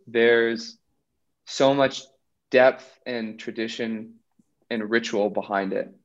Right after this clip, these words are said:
But one of the coolest experiences was the fact that we had so many different generations there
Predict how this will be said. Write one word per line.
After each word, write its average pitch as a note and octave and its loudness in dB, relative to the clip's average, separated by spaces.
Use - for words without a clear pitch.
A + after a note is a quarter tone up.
But C3+ 4
one E3 4
of A3 0
the F#3+ 0
coolest C3 -4
experiences A2+ -8
was G#2+ -4
the G#2 -10
fact G#2 0
that G2+ -6
we A2 -2
had G2 -2
so A2 -8
many A2 -4
different G2+ -6
generations F#2+ -4
there - -2